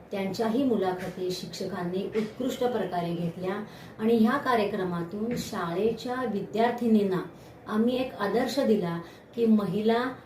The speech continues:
कुठेही कमी नाहीत. आज एकविसाव्या शतकातली महिला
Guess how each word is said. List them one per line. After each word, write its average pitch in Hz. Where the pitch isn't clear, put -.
कुठेही 247
कमी 220
नाहीत. 180
आज 190
एकविसाव्या 254
शतकातली 190
महिला 180